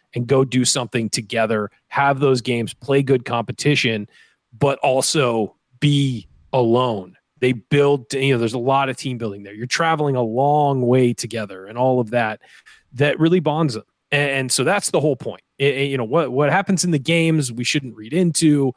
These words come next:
It's, you know, if they only get two, that's fine. They'll be practicing, they'll be working hard. I'm sure they'll be scrimmaging, all of that stuff. But the whole point of this is just to get the team closer and, and to sort of establish leadership, establish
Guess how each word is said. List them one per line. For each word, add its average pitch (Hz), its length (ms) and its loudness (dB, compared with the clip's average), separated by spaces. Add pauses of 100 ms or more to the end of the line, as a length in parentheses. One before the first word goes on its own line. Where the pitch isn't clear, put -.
(300)
It's, - 500 -2
you 151 100 -2
know, 107 160 -4
if 117 100 -8
they 147 100 4
only 165 180 2
get 151 180 -2
two, 147 240 2
that's 127 240 -2
fine. 139 380 0
They'll 107 100 -4
be 104 100 -14
practicing, 131 400 -2
they'll 117 80 -8
be 104 80 -14
working 120 300 -6
hard. 120 140 -8
I'm 110 60 -16
sure 135 200 -2
they'll 131 80 2
be 123 80 -2
scrimmaging, 117 560 -4 (100)
all 139 260 2
of 113 100 -2
that 113 220 -2
stuff. 101 300 -4 (500)
But 117 360 0 (800)
the 143 160 2
whole 147 160 2
point 135 320 0
of 117 60 0
this 98 220 -2
is 110 200 -4
just 123 380 -2
to 113 40 -14
get 117 180 -2
the - 60 -20
team 110 240 -8
closer 117 560 -2 (300)
and, 113 280 0
and 117 200 -2
to - 80 -2
sort 120 180 -2
of 104 60 -2
establish 127 880 0 (380)
leadership, 147 680 0
establish 123 680 0